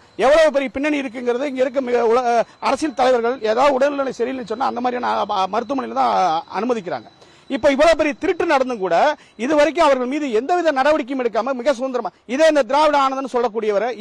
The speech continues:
ஏன் கைது செய்யல, ஏன் கைது செய்யாம இருக்காங்க? நாம தொடர்ச்சியா சொல்றோம், இதை தட்டி கழிப்பது எப்படிங்க அரசு? அது ஒரு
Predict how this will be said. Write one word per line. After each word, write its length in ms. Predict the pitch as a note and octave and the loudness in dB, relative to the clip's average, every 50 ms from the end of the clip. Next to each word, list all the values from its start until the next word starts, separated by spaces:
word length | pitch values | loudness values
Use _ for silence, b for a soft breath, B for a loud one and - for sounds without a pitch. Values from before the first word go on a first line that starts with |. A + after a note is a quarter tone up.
| B3+ D#4+ | 0 2
ஏன் 260 | E4+ E4 D4 C4+ B3+ F#3+ A3+ | 2 2 0 -2 -2 -2 -2
கைது 160 | G#3+ A#3 G3 | -2 -2 -2
செய்யல, 220 | - D#3+ D3+ C#3+ - _ _ _ _ _ _ _ _ _ - A3+ | -6 -8 -8 -8 -12 _ _ _ _ _ _ _ _ _ 0 2
ஏன் 120 | D4+ E4 A#3 | 2 2 2
கைது 160 | C#4+ E4 D#4+ | 2 0 0
செய்யாம 220 | C4 D4 D4+ D4 C#4+ | 2 0 0 2 2
இருக்காங்க? 260 | C4 B3+ B3 A3+ A3+ A#3 | 2 2 0 2 0 -2
நாம 140 | A#3 A3+ F3+ G#3+ | -4 -4 -4 -2
தொடர்ச்சியா 340 | A#3 C#4+ C#4 - D#4+ D#4+ D4 G3+ B3 | -2 -2 0 2 2 0 2 2 0
சொல்றோம், 300 | B3 B3 B3 C4 D4 D4+ b b b b b - | 0 2 2 2 0 0 b b b b b -2
இதை 120 | A#3+ D4 C#4 B3+ A3 F#3+ - - - G#3 F#3 - | 2 4 4 4 2 0 -4 -12 -16 -16 -8 -2
தட்டி 300 | - C4+ C4+ - G4 E4+ | -2 -2 0 0 -2 0
கழிப்பது 400 | - D#4+ D#4 D4+ A#3 C#4 C#4 C4+ | 2 0 0 2 0 0 0 0
எப்படிங்க 260 | A#3+ - C4+ B3+ C4 A#3 A3+ G#3+ | 0 -2 -4 -2 -2 0 0 0
அரசு? 280 | A#3+ A3 G#3 A#3+ G#3 | 0 -2 -2 -4 -4
அது 160 | - F#3 G#3+ G#3+ A3 G3+ F#3+ A3 | -2 -2 -2 -2 0 0 0 -2
ஒரு 80 | G3+ | -2